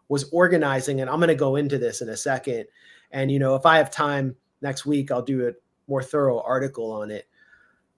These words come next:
Um, <clears throat> they were straight up organizing regime change operations, uh, doing things in Russia that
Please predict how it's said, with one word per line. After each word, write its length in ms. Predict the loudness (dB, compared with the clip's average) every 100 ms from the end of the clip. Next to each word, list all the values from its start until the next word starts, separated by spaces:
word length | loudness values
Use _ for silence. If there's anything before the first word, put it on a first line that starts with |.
| -4
Um, 420 | -4 -4 -8 -14 _ _ _ _
<clears throat> 400 | -12 -12 -14 _
they 160 | 4 6
were 320 | 6 2 -4 -12
straight 420 | -12 -2 2 2
up 160 | 2 -4
organizing 580 | -4 -4 -2 -4 -6 -8
regime 360 | -6 -6 -6
change 320 | -6 -6 -6
operations, 960 | -6 -6 -6 -6 -6 -6 -8 -8 -10 -14 _ _ _ -10
uh, 200 | -6 -6 -4
doing 360 | 2 6 6 8
things 300 | 6 6 2
in 140 | 2
Russia 520 | 4 2 0 -2 -4 -10 _ _ _ _ _ -8
that 460 | 0 2 2 -2